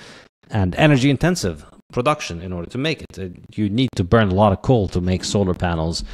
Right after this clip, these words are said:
and you need to burn a lot of oils and, uh, hydrocarbons in order to produce the raw materials that go into this stuff and in order to produce the final outputs. And so that's the question then. It's not about the total aggregates, it's about the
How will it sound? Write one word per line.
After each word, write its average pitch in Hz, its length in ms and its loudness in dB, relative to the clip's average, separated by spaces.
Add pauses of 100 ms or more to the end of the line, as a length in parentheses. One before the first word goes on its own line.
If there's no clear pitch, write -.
(360)
and 92 160 -2
you 90 80 2
need 101 240 4
to 95 320 4 (120)
burn 98 340 4
a 92 100 -2
lot 90 360 0
of 90 360 -4 (140)
oils 101 580 2
and, 85 480 -4
uh, 85 340 -4
hydrocarbons 101 720 0 (560)
in 123 100 2
order 120 140 4
to - 80 -4
produce 147 260 0
the 135 100 4
raw 120 120 6
materials 127 520 4
that 104 140 -2
go 110 180 6
into 104 200 2
this 92 180 0
stuff 95 280 0
and 92 120 2
in 90 60 2
order 92 160 2
to - 80 -10
produce 90 240 -2
the - 140 -6
final 87 260 0
outputs. 98 560 -2 (720)
And 120 160 2
so 147 460 6 (160)
that's 110 800 0
the 117 140 0
question 131 520 2
then. 85 340 -2
It's 101 200 -2
not 135 200 6
about 139 160 6
the 123 80 4
total 113 340 0
aggregates, 90 460 0
it's - 180 -2
about 95 460 -2
the 98 160 -2